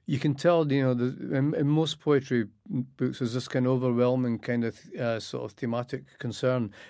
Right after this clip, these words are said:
and there is in his books as well. But there's just, you know, that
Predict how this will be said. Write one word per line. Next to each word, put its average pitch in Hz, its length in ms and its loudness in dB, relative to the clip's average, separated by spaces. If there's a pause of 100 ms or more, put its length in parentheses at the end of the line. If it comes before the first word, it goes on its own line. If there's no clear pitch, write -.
and 180 80 0
there 214 80 4
is 233 100 2
in 196 100 0
his 160 180 0
books 143 300 -4
as 110 120 -6
well. 139 340 0 (400)
But 135 220 2 (500)
there's 143 180 0
just, - 460 -4
you 165 80 0
know, 151 200 4
that 143 180 2